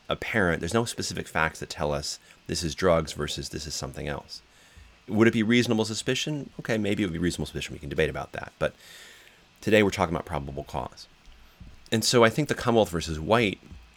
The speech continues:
court would have suppressed the evidence in this case. But what the U S versus Runner court, the Fourth Circuit case from last week,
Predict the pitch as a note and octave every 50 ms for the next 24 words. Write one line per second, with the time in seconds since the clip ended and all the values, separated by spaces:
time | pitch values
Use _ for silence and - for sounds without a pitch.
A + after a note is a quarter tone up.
0 | _ _ _ _ _ - - - - - A2 A2+ G#2 F2 C#2+ D2+ F2+ F2+ E2+ -
1 | - E2+ - - - C#2 D2 - - - D#2+ C#2+ C#2+ D#2 C#2 C#2 - - C#2+ C#2+
2 | D2 - - - D2 C#2 - - - - - - - - - - - - - -
3 | - - - - - - - - - - - A2+ A#2+ A#2 - - A2 G#2+ G#2 -
4 | F#2+ G2+ A#2+ C3 A#2 - - G2 F2+ - F2 D#2 D#2+ E2 G#2 C3+ E3 F#3+ D3+ G2+
5 | E2 D#2+ D#2+ - - - - - C#2 C2 - - - - D2 - - - B2 B2
6 | - - C#2 C2+ - - - - - B1+ B1+ - - - - C#2 C2+ C2+ D2+ G#2
7 | A#2+ - - - - - - -